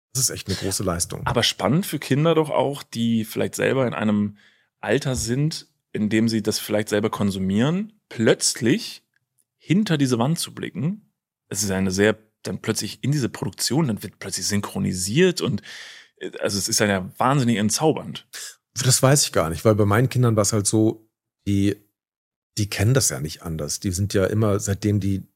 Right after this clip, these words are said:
Speaker 1: selbst laufen können, immer mit ins Studio gekommen, zu Wissen macht A beispielsweise. Und
Speaker 2: Mhm.
Speaker 1: die wussten halt, wie das funktioniert. Die fanden's immer komisch, dass die anderen Kinder im Kindergarten nicht einen Vater haben, der im Fernsehen ist.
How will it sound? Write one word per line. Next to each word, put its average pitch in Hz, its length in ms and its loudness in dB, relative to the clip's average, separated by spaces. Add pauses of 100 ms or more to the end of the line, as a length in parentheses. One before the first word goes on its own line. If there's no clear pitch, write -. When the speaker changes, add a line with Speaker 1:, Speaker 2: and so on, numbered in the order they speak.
(140)
Speaker 1:
selbst 101 300 2
laufen 110 340 2
können, 101 340 0
immer 98 200 0
mit 101 140 0
ins 104 100 0
Studio 120 320 -2
gekommen, 147 340 -6
zu 87 160 -6
Wissen - 160 -4
macht 80 200 -6
A 82 120 -2
beispielsweise. 80 600 -6
Und 82 100 -2
Speaker 2:
Mhm. 98 180 -4
Speaker 1:
die 101 180 0
wussten 113 360 2
halt, 80 320 -4
wie 95 60 0
das 87 160 -4
funktioniert. 110 480 0 (480)
Die 131 60 4
fanden's 170 260 4
immer 135 120 6
komisch, 135 440 2 (300)
dass - 100 -2
die - 180 0
anderen 127 380 6
Kinder 101 460 2
im 104 120 0
Kindergarten 104 960 0
nicht 131 340 4
einen 98 80 -4
Vater 87 360 -4
haben, 87 220 0
der 95 120 2
im 104 80 0
Fernsehen 123 420 0
ist. - 320 -2